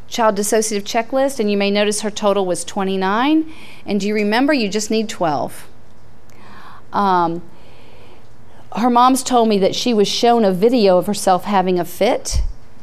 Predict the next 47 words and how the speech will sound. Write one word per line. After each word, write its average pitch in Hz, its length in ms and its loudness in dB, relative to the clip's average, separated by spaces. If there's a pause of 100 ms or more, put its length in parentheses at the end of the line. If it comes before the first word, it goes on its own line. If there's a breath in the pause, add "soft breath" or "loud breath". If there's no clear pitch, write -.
(160)
so - 160 -2
they 202 140 0
could 196 160 -6
show 240 180 4
her, 226 60 6
"This 285 200 2
is 247 120 0
what 247 240 2
you 226 80 -2
do," 453 560 6
because 294 240 2
she 302 100 2
was 262 140 2
always 262 180 4
like, 202 160 0
"I 226 120 2
don't 392 180 0
do 254 180 2
this." - 420 -6 (280 loud breath)
"No, 196 120 -2
this 269 180 0
is 359 120 0
what 349 200 -2
you 254 80 0
do." 311 440 2 (320 loud breath)
And 226 120 0
she's 277 180 0
like, 208 140 2
"That's 277 260 0
not 339 220 2
me. 294 420 -2 (960 soft breath)
That 277 240 4
is 220 180 0
not 196 340 2
me." 226 460 -2
She - 160 -2
disavowed 240 600 0
it 233 100 2
on 220 160 0
video. 202 640 -2 (920 loud breath)
Um, 180 280 -4
that's 214 240 -2
how 214 120 -2
strong 190 540 0
that 185 220 2
part 190 280 0
was. 143 320 -2